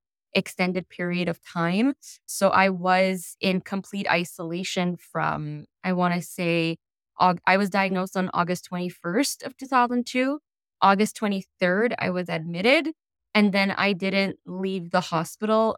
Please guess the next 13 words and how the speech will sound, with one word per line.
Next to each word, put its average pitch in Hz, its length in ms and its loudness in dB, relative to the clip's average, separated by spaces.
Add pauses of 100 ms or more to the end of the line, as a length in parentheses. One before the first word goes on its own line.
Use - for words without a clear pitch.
until 175 580 0
February 165 840 -4
third 165 380 -2
of 165 140 -4
the - 100 -8
following 160 560 -2
year. - 360 -8 (480)
I 190 100 4
was 202 160 2
allowed 196 500 0
to 254 100 -6
have, 180 440 -2
like, 156 280 -8